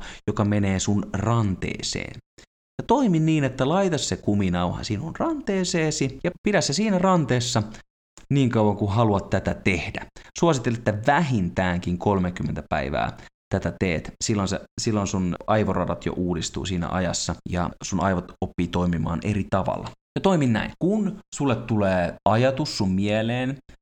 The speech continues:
joka jollain tavalla alentaa naista niistä kolmesta ulottuvuudesta, hengestä, sielusta, ruumiista. Sä ajattelet vaan jotain ruumista tai ehkä jotain sielullista tai sielullista ruumillista,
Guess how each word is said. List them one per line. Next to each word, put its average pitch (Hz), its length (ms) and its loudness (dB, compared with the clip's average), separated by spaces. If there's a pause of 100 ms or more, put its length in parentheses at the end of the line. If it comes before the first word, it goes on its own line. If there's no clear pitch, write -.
(180)
joka 90 420 2 (100)
jollain 110 320 4
tavalla 90 400 2
alentaa 90 920 2 (360)
naista 92 760 0 (200)
niistä 90 280 -2 (140)
kolmesta 90 840 0
ulottuvuudesta, 87 880 -2
hengestä, 90 360 -2
sielusta, 90 340 -4
ruumiista. 87 560 -2
Sä 101 200 -2
ajattelet 95 440 0
vaan 151 200 2
jotain 117 260 0
ruumista 120 640 0
tai 90 280 0 (340)
ehkä 101 160 -2
jotain 92 180 0
sielullista 101 800 0
tai 92 200 -2
sielullista 95 360 -2
ruumillista, 92 640 -2